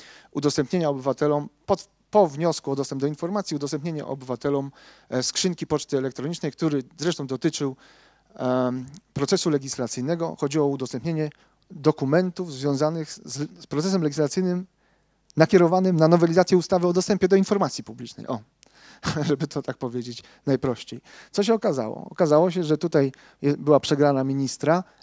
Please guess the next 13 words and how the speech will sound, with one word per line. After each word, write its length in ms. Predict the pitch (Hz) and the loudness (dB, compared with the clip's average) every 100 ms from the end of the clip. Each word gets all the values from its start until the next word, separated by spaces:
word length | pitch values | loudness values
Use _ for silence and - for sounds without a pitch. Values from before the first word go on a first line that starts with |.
| - | -2
M 300 | 131 131 143 - _ _ _ _ | 0 0 -4 -14 _ _ _ _
kropka 500 | - 123 - - 123 | -2 -2 -4 -6 0
B. 220 | 127 151 - _ _ _ - | 4 2 0 _ _ _ -4
Minister, 560 | 131 123 147 - 156 | -2 0 0 0 -2
który 200 | 165 135 | 0 -6
pełni 280 | 131 127 147 | -2 -2 -4
funkcję 480 | - 127 113 131 139 - _ - | -6 -8 -6 -4 -4 -8 _ -6
publiczną, 460 | 139 127 120 - 139 | -4 -2 -4 -2 -2
został 300 | 135 143 139 | -2 0 0
zanonimizowany, 840 | 139 143 147 156 156 135 113 127 | 0 -2 -2 -4 -2 -2 -2 -2
a 60 | 151 | -2
te 120 | 147 | -2
osoby 380 | 147 120 131 | -2 -2 -2